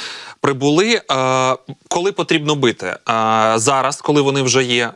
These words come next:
і саме діяти в цей зимовий період, і, так би мовити, такий подарунок,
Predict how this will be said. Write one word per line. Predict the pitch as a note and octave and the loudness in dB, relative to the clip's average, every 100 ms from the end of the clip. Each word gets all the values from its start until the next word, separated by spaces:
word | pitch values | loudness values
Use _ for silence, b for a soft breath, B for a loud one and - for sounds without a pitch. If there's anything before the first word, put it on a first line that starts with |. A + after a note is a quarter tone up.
| - | -4
і | A#2+ A#2+ A#2 | 0 2 0
саме | - C3+ B2 | 0 -2 0
діяти | A#2+ B2 A#2 - A2+ A2 | -2 -2 -2 -2 -2 -2
в | |
цей | - B2+ A#2+ | -2 -2 0
зимовий | A2+ A#2+ A#2 A#2 | 0 0 0 0
період, | - B2 A#2 A2+ A2 - | 0 0 2 0 -2 -2
і, | B2 | -4
так | A#2+ A2+ | -2 -2
би | A#2 | -2
мовити, | A#2+ A#2 A2+ | 0 0 0
такий | A#2 A#2 | -2 -2
подарунок, | A#2 B2 A#2 B2+ A#2+ A2 - | -2 0 0 0 0 -2 -4